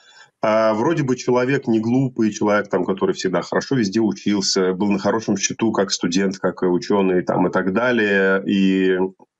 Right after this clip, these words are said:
в общем-то, считался таким перспективным.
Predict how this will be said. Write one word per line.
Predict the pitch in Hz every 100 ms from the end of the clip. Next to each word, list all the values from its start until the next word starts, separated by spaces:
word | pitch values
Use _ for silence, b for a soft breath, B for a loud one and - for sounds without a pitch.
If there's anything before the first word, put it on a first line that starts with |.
| _ _ - _ 107
в |
общем-то, | 95 98 95
считался | 95 - 92 90 - 95 90 90 85 -
таким | 90 - 85 85
перспективным. | 98 - - - - 160 123